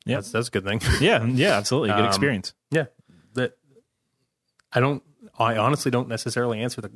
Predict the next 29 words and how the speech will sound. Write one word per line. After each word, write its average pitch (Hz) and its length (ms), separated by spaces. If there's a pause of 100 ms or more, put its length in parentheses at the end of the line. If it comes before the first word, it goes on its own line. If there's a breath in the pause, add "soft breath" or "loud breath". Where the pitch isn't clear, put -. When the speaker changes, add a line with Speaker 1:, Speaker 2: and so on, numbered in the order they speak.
(160)
Speaker 2:
or 110 180
understand 110 440
the 104 40
question. 107 320 (480 soft breath)
Speaker 1:
Hmm. 165 120 (320)
Speaker 2:
Yes, - 380
we 151 120
would. 117 200 (480)
Um, 101 500 (1040)
and 135 500
Chris 151 160
will 170 60
also 170 200
ask, 151 200
"Can 175 180
you 196 300
tell 190 180
a 190 60
player 233 220
something 139 460
funny 131 220
about 135 160
Greg 131 200
Thompson 165 340
that 104 120
no 113 160
one 123 160
else 123 200
knows?" 131 360